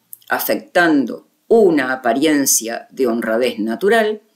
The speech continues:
se ligan el uno con el otro con un pacto tan estrecho como impenetrable, según las leyes y los estatutos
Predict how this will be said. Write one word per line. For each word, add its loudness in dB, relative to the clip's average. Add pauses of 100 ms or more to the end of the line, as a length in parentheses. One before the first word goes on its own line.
(280)
se 2
ligan 2
el 2
uno 2
con 0
el 0
otro -2
con 0
un 0
pacto -4
tan 0
estrecho -2
como -4
impenetrable, -2 (140)
según -2
las -2
leyes 0
y -2
los -2
estatutos -2